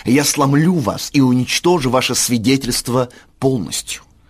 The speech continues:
Подобное происходит и сегодня. Пламя, которое обрушивается на нас, во много раз сильнее, чем было у предыдущих поколений.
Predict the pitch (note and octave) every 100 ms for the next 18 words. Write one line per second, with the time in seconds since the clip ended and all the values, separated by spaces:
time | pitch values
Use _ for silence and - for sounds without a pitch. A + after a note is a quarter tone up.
0 | _ _ _ - - D#3 G3+ D3+ C#3 C3+
1 | C3+ - D#3+ C3 - - - B2 A#2 E2+
2 | - - - - D3 E3+ F#3 C3 A#2 A2
3 | B2 C3+ B2 A2 D#3 - A2 G#2+ - A2+
4 | B2+ D3 - - - - - A#2+ C#3 C3+
5 | C3 B2+ - B2 B2+ D3+ - A2 G2+ A#2
6 | A#2+ - G#2+ A2 G#2 G#2 G2 G2 - A2+
7 | A#2 C3+ A2 - -